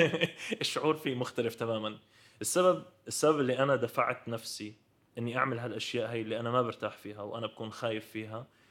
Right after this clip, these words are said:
لا أكسر هالحاجز الجليدي. كل النقاط اللي أنتي حكيتيها تتمحور برأيي حوالين إنه نحن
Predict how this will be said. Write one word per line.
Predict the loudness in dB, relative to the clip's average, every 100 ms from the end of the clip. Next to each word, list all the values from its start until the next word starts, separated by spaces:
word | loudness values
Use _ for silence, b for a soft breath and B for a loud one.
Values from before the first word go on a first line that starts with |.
| b b
لا | 2 2 4
أكسر | -2 -4 -2 -2 -2
هالحاجز | 0 0 0 -2
الجليدي. | -6 -4 -4 -4 -8 -16 _ 0
كل | 2
النقاط | 2 0 2 0 0
اللي | -4 -4
أنتي | -4 -2 -4
حكيتيها | -4 -6 -6 -4 -6
تتمحور | -10 -6 -4 -4 -2 -4
برأيي | 0 0 0 -4 -10 B B B B
حوالين | -2 4 6 6 4 0
إنه | -2 -4 -4 -6 -2
نحن | -2 -2 -4 -2 -2